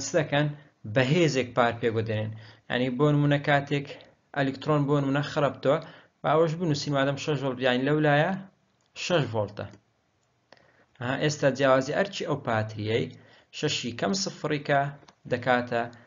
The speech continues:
شەش ڤۆڵت، واتە ئەوە شەش ڤۆڵتمان دەداتێ. واتە کاتێک ئەلکترۆنەکان خڕەبنەوە لەو سەر و سەری پاتریەکەی، لە لایەکی پاتریەکەی خڕەبنەوە، هێزێک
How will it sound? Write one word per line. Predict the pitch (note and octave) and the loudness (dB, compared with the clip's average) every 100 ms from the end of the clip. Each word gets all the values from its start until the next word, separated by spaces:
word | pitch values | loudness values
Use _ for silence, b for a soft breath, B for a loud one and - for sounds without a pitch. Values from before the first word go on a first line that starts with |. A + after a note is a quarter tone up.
| B B B B B | B B B B B
شەش | - E3 D3 A2 | -2 2 2 2
ڤۆڵت، | A2 G#2+ C#3 | -2 0 0
واتە | D#3+ D#3+ | 2 4
ئەوە | D#3+ D3 | 2 2
شەش | G3 F#3+ - - B B B B | -2 -2 -6 -14 B B B B
ڤۆڵتمان | B2+ D#3 E3 E3 A#2+ A2 | 4 6 6 2 -6 -4
دەداتێ. | G#2+ G#2+ - G2+ - _ b b | -4 -6 -8 -14 -16 _ b b
واتە | B2+ C#3+ D3 | -8 -6 -2
کاتێک | D3 D3 C#3 C#3+ | -2 -2 -6 -6
ئەلکترۆنەکان | C3+ C3+ C#3 C#3 C#3+ C3+ - | -6 -6 -8 -6 -6 -8 -8
خڕەبنەوە | G3+ E3+ D3+ B2+ B2 | -6 -4 0 2 2
لەو | B2 | -2
سەر | - B2+ | -4 -6
و | A#2+ A2 | -6 -6
سەری | B2+ A#2+ A#2+ | -4 -4 -6
پاتریەکەی، | A2+ A2 A2 A2 A2 C3+ E3 - b b - | -8 -8 -6 -8 -4 -4 -6 -10 b b -12
لە | B2 B2 A#2 B2 | -4 -2 -2 -4
لایەکی | C3 B2 - | -2 -2 -4
پاتریەکەی | A#2+ A#2 A#2+ B2 - | -8 -8 -10 -10 -4
خڕەبنەوە، | C#3 A#2+ B2 A#2+ B2+ F3+ G3+ B B B - | -2 0 -2 0 0 0 -4 B B B -2
هێزێک | G3+ G#3+ E3 | 2 2 2